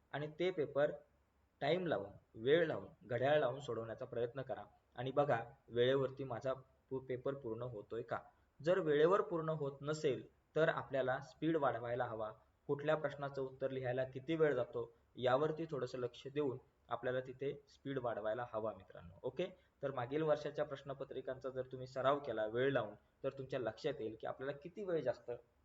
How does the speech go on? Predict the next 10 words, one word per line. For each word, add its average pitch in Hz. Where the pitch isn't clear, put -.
जातोय 117
पेपर 110
लिहिण्यासाठी, 101
पेपर 127
पूर्ण 143
करण्यासाठी. 98
त्यानंतर 196
आणखी 170
एक 196
सगळ्यात 143